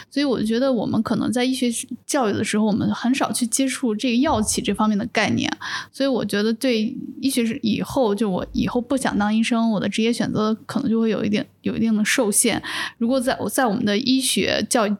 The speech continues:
期间能够加入这样的一些制药领域方面的一些，呃，包括监管方面的一些这个教育的话，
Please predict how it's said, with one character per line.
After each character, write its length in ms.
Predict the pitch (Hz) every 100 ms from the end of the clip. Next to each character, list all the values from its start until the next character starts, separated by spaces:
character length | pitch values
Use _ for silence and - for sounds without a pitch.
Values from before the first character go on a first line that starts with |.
| -
期 220 | - 254
间 220 | 254 247
能 120 | 208
够 120 | 214
加 200 | 208 226
入 120 | 247 220
这 120 | 262
样 160 | 208
的 80 | -
一 120 | 226
些 260 | 208 226 226 - - - -
制 120 | -
药 140 | 285 220
领 180 | 190 214
域 100 | 202
方 160 | 214
面 140 | 214 196
的 60 |
一 40 | 190
些， 380 | 202 190 190 - _
呃， 400 | 208 - 120 - 208 - -
包 100 | 214
括 120 | 220
监 220 | 262 254
管 180 | 247 -
方 120 | 208
面 200 | 208 202
的 80 | 185
一 60 | 202
些 180 | 208
这 160 | 208 214
个 120 | 185
教 320 | 190 - 233 202
育 40 |
的 120 | -
话， 300 | 202 202 175